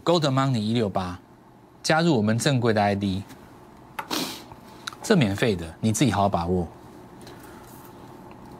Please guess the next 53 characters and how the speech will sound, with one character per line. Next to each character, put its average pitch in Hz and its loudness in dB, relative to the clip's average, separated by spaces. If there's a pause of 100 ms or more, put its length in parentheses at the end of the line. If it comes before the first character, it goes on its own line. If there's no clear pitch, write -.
盘 165 4
中 233 6
有 196 4
拿 127 0
到 165 2
股 98 -10
票 135 0
的 101 -4
人， 82 -8 (140)
你 117 -4
应 127 0
该 156 2
知 143 -4
道 147 4
上 131 0
个 113 0
礼 95 -2
拜 120 0
的 113 0
四 110 -4
维 92 -4
航， 92 -10 (600)
你 123 2
应 147 6
该 175 4
也 120 0
知 113 -4
道 131 2
惠 113 0
阳。 80 -12 (1300)
有 123 2
做 175 4
到 143 2
的 117 -2
朋 98 -6
友， 92 -8 (720)
我 110 -2
先 147 2
恭 135 4
喜 98 -2
你， 92 -4 (600)
然 117 2
后 156 6
我 120 2
再 123 2
告 113 2
诉 98 -2
你， 87 -8 (320)
好 104 0
戏 143 0
在 131 2
后 117 2
头。 - -6